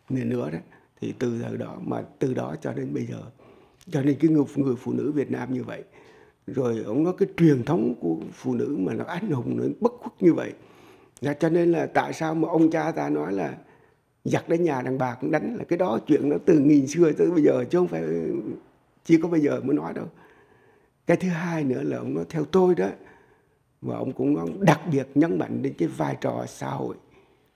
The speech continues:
của phụ nữ Việt Nam. Thì ông nói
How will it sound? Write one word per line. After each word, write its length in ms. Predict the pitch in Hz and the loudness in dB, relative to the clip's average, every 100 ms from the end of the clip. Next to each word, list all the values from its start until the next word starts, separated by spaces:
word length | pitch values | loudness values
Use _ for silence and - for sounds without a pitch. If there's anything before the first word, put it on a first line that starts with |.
| _ | _
của 140 | 151 | -2
phụ 180 | 135 139 | -2 -4
nữ 200 | 123 123 160 _ - | -6 -6 -10 _ -8
Việt 220 | 131 123 | -6 -6
Nam. 180 | 131 127 - _ _ _ _ - | -8 -10 -14 _ _ _ _ 0
Thì 60 | |
ông 120 | 156 | 2
nói 100 | 170 | 2